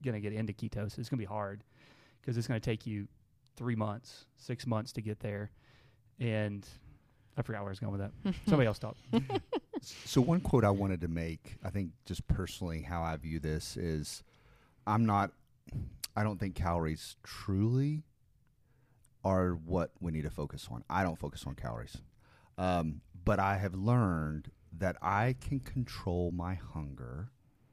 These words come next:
Speaker 3: based off my food choices.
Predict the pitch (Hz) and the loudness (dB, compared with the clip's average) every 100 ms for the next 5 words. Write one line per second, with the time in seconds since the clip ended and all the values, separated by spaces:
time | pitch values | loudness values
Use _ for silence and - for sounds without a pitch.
0 | _ _ _ _ _ - 85 92 92 95 | _ _ _ _ _ -20 -4 0 0 -2
1 | - 90 80 78 - - - - - - | 0 2 4 2 -4 -12 -20 -20 -20 -20
2 | _ - 82 76 67 64 62 - - - | _ -8 -4 -4 -6 -8 -10 -8 -8 -8
3 | - - - - | -12 -14 -14 -18